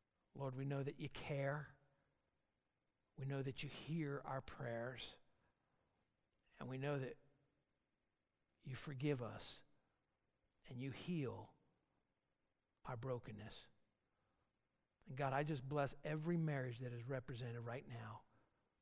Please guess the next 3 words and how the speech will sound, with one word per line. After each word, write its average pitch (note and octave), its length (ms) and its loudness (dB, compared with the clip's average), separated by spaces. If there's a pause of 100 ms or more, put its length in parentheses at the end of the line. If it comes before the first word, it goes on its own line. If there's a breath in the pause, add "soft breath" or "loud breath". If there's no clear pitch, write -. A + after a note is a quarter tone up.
(1600)
watching C3+ 380 0
this C3 240 -4
message - 580 -8